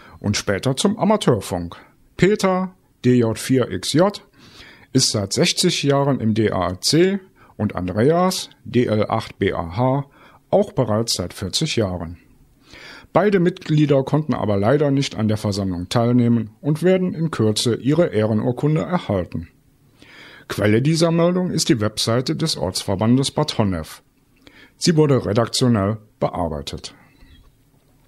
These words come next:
Hier ist D L null K A mit der Übertragung des Köln-Aachen-Rundspruchs.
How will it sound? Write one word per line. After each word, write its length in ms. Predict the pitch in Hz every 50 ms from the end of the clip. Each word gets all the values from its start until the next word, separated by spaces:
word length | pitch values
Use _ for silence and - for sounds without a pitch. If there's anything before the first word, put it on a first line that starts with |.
| _ - - - - - - - - - - _
Hier 240 | - - 110 101 101
ist 160 | 107 - -
D 100 | 170 196
L 260 | 202 - 180 180 165
null 200 | 156 147 147 156
K 120 | 151 - 127
A 380 | - 95 113 117 120 120 120 -
mit 140 | 107 117 113
der 100 | 117 -
Übertragung 680 | 98 95 107 104 101 - - 87 87 90 104 120 110
des 180 | 110 123 - -
Köln-Aachen-Rundspruchs. 1400 | - - 139 143 143 - - 98 90 - 98 82 82 82 87 82 82 - - - - 90 85 - - - - _